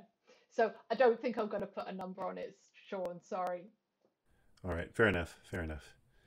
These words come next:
Speaker 2: Right, a-, anything more that you wanna kinda do to help us see where this,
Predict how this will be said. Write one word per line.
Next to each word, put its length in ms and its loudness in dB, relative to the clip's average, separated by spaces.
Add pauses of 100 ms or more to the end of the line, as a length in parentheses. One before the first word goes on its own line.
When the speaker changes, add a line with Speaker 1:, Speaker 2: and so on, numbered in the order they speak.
Speaker 2:
Right, 220 4
a-, 20 8
anything 380 6
more 160 8
that 100 6
you 80 2
wanna 200 4
kinda 500 2 (240)
do 160 6
to 380 4 (580)
help 240 4
us 360 4 (520)
see 240 2
where 160 8
this, 380 2